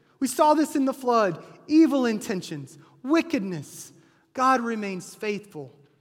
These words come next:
Here we see his mercy. Instead of wiping these people out for their pride, he's actually merciful in dispersing them.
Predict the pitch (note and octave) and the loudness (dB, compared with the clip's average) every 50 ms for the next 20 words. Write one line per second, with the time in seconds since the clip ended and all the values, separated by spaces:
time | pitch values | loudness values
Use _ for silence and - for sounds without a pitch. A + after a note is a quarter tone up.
0 | _ _ _ - C4 C#4+ C#4+ B3 B3+ B3 B3 - C4 A#3 A#3 A3+ F#3 G3 G#3+ A3+ | _ _ _ -2 0 0 2 2 0 -2 -2 -2 -2 -2 -2 -2 -4 -4 -2 0
1 | A#3+ B3 A#3+ - - G#3+ G3+ G3 G3 - - - C#4+ C#4+ C4+ C4 A#3 F3+ - - | 0 0 0 -4 -8 -8 -8 -8 -8 -10 -6 -4 -2 2 2 2 2 0 -4 -12
2 | - - - F3+ G#3 C4+ D4 D4 D4 D4 C#4+ B3+ B3 B3 A#3+ A3+ - - - C4 | -18 -16 -12 0 6 8 8 8 8 4 0 0 0 0 -2 -4 -4 -4 -4 -4
3 | C4 C4 A3+ G#3 G#3+ A#3 A#3 A3+ A3+ - A3+ F#3+ G3+ F#3 F#3+ - - A#3+ A#3+ A3 | -2 -2 -2 0 2 4 2 2 0 -4 -4 -4 -4 -4 -4 -4 -2 0 0 2
4 | F#3 D#3+ D3 D3+ D3 - - - - _ _ _ _ _ _ _ _ - A#3 B3 | 0 -2 -4 -8 -10 -14 -20 -20 -20 _ _ _ _ _ _ _ _ -2 -2 2
5 | A#3 C#4+ C#4 C4+ - - C4 A3+ G#3+ A3 A#3 C4+ D4 D4+ - - - A#3+ A3 - | 4 4 2 2 0 -2 -2 -2 -2 0 2 2 2 2 2 0 -4 -4 -6 -4
6 | - F#3+ F3+ F3+ F#3 F3+ - - - - A3 A#3 A#3 B3 A3 - - A#3+ C4 D4 | -4 -4 -4 -4 -6 -10 -14 -20 -8 -4 -2 -2 0 -2 -4 -6 -10 -2 0 2
7 | D4+ - - - A#3 F#3 E3 D3+ C#3+ C3+ B2+ A#2+ C3+ | 2 2 0 -6 -6 -6 -6 -6 -8 -10 -10 -12 -16